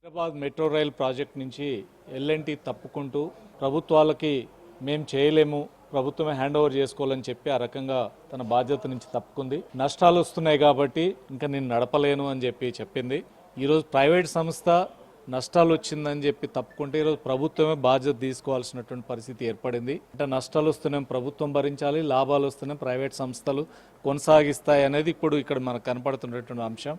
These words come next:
నష్టాలకి కారణం ప్రభుత్వాలు, రాష్ట్ర ప్రభుత్వం, కేంద్ర ప్రభుత్వం అని ఎల్ అండ్ టీ చెప్తుంది. కానీ వాస్తవంగా ఈ నష్టాలన్నిటి కూడా ఎల్ అండ్ టీనే కారణం.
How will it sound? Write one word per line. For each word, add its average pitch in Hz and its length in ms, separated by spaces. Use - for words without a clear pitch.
నష్టాలకి 190 640
కారణం 156 540
ప్రభుత్వాలు, 147 1040
రాష్ట్ర 156 340
ప్రభుత్వం, 147 680
కేంద్ర 156 240
ప్రభుత్వం 147 400
అని 151 140
ఎల్ 143 140
అండ్ 156 100
టీ 151 60
చెప్తుంది. 117 480
కానీ 131 140
వాస్తవంగా 147 720
ఈ 151 240
నష్టాలన్నిటి 156 840
కూడా 151 220
ఎల్ 139 280
అండ్ 156 160
టీనే 151 220
కారణం. 127 480